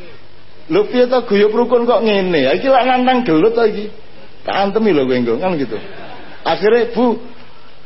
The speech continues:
niku mboten cocok, Bu, gerake, Bu. Posene lho, lha pripun, Cak?" Ngene. Aku tuh spontan ngene, ngono manut akhire. Guyub rukun ngene kabeh rakyate ngono.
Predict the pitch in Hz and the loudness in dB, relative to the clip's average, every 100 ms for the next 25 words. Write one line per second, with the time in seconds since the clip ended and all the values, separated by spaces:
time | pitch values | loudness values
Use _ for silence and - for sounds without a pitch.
0 | - - 214 240 277 233 - - 147 156 | -12 -4 -2 0 -2 -2 -6 -12 -2 0
1 | 175 202 233 240 240 233 - 185 143 139 | 0 0 2 2 0 -2 -2 -4 0 2
2 | 151 165 - 117 113 143 143 151 170 139 | 2 -2 -4 -6 0 2 2 0 2 2
3 | 127 139 117 175 170 175 147 135 - - | 2 0 0 -2 -2 0 0 0 -2 -10
4 | - 196 240 247 247 240 - - - - | -10 -2 2 2 2 -2 -6 -8 -8 -8
5 | - - - - - - - - 127 123 | -12 -12 -12 -12 -12 -12 -12 -12 -8 -8
6 | 117 131 151 - 165 160 160 190 185 196 | -8 -8 -10 -10 -8 -4 0 0 -2 -2
7 | 214 220 185 113 110 156 208 151 127 160 | -2 -2 -4 -8 -8 -8 -8 -8 -8 -8
8 | 165 139 147 131 - - - 180 240 233 | -8 -8 -4 -4 -6 -12 -2 2 4 4
9 | 233 226 247 143 139 147 147 143 139 147 | 2 2 0 -2 -8 -8 -8 -10 -8 -6
10 | 113 92 101 101 90 104 95 92 104 110 | -4 0 0 0 -2 -4 -4 -4 -4 -4
11 | 117 | -4